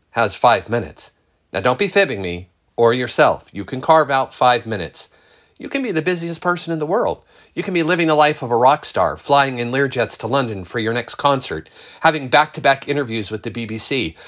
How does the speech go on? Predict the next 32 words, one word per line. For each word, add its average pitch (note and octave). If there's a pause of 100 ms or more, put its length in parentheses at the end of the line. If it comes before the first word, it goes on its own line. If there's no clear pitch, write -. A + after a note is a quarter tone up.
(120)
dressing C3
in A#2
disguise B2+
to A2
avoid A2+
the G#2+
groupies, G2
doing D3
a D3+
sound F3
check G2+
and G#2+
a -
radio C#3+
show F2 (280)
and C#3+
a -
meet G3+
and C3
greet A2
with A#2
a B2+
local C#3
contest E3
winner, G#2 (320)
and F3+
you F3+
can F#3
still G#3+
find D#3 (100)
five D#3+
minutes. D3+